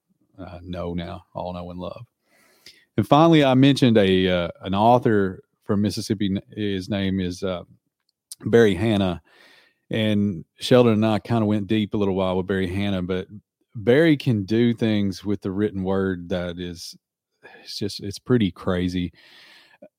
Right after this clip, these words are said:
He, he can tell you a story about the most banal thing and turn it into the most purple prose representation of Southern life that you've,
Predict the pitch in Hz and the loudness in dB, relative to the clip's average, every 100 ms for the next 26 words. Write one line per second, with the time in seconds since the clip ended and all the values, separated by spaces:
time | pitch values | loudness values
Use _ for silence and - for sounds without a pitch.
0 | _ _ _ _ 120 147 135 180 160 131 | _ _ _ _ 2 4 4 4 4 4
1 | 147 147 135 110 - - 127 123 107 98 | 4 4 4 2 0 2 4 4 4 2
2 | 98 104 101 101 107 104 - 101 101 107 | 2 2 2 0 0 0 -2 -2 0 2
3 | 113 104 - 104 98 90 87 95 - - | 2 0 -2 -4 -4 -4 -6 -10 -14 -14
4 | 104 92 - 110 107 95 98 98 - 101 | -10 -8 -4 -4 -2 -2 -4 -4 -4 -4
5 | 95 92 90 90 - _ _ _ _ 82 | -2 -4 -6 -8 -12 _ _ _ _ -16
6 | 104 92 95 92 - - 113 107 95 104 | -8 -4 -2 -4 -8 -6 -6 -6 -4 -2
7 | 98 - 95 90 90 92 - 95 90 95 | -2 -4 -6 -6 -6 -6 -6 -6 -6 -6
8 | 90 87 - 104 95 90 90 87 85 85 | -6 -8 -8 -4 -2 -2 -4 -4 -6 -8
9 | 95 90 90 85 85 | -10 -8 -8 -8 -12